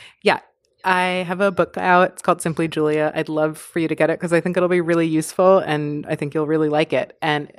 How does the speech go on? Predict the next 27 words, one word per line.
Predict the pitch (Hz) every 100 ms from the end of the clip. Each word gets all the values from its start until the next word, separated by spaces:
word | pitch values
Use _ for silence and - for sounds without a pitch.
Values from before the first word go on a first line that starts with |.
| -
um, | 156 143 139 135 135 135 -
you | 160 160 156
can | 151 147
find | 139 - 147 147 147 143 -
out | 143 143
about | 147 160 -
that | 226 -
book | 247 277 -
and | 160 147 135 -
everything | 147 151 160
about | 143 135
me | 156 175
and | 165
my | 147
work | 139 147 151 - -
at | 147 135
julia | - 143 143 147
turshen | - 147 - 139 139 139
dot | 139 -
com. | - 131 135
That's | 170 - 151
my |
website, | 139 135 - 175 190
just | -
my | 143
name. | 139 135 165 214 - -
Um, | 180 175 170 170 160 156 151